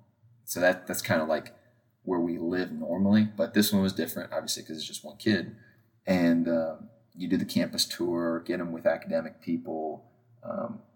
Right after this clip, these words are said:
had some time to where we, we were trying to focus on getting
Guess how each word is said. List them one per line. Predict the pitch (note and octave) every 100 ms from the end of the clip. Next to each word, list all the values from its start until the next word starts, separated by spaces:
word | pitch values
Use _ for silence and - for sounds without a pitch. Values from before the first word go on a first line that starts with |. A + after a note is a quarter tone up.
| _ _
had | - F#2+
some | - F2
time | - F2 E2+ E2+ E2+
to | -
where | D#2+ D#2+ D#2+
we, | E2+ E2+
we | - F2+
were | E2
trying | - D#2+ -
to |
focus | - E2 - -
on | - - - _ -
getting | - B2 - -